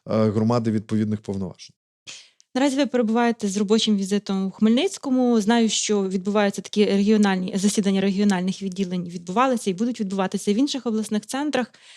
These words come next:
Speaker 2: Що дають ось такі візити на місця, спілкування тут, і які ідеї потім везете в Київ?
Speaker 1: О, ну, в, е, в пе-, в першу чергу, е, це розуміння проблематики, м, е,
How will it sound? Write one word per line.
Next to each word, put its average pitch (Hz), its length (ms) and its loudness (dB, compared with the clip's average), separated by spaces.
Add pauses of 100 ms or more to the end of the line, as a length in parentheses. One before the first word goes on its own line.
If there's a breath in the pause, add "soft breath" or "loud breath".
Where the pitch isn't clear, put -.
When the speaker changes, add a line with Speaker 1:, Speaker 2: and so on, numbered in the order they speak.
(180 loud breath)
Speaker 2:
Що - 260 0
дають 269 340 4
ось 185 100 -4
такі 208 240 0
візити 196 520 0
на 196 140 4
місця, 226 440 4 (320)
спілкування 254 720 0
тут, 240 380 -4
і 226 180 4
які 233 260 2
ідеї 247 300 2
потім 208 280 -4
везете 180 320 -6
в - 60 -14
Київ? 165 280 -14 (920 loud breath)
Speaker 1:
О, 117 400 0
ну, 123 220 4
в, 127 160 2
е, 117 360 4
в 104 100 -6
пе-, 127 180 2
в 120 100 -2
першу 139 380 0
чергу, 139 880 4
е, 117 160 2
це 127 200 2
розуміння 127 580 2
проблематики, 117 1040 2
м, 110 120 2 (800)
е, 117 40 -4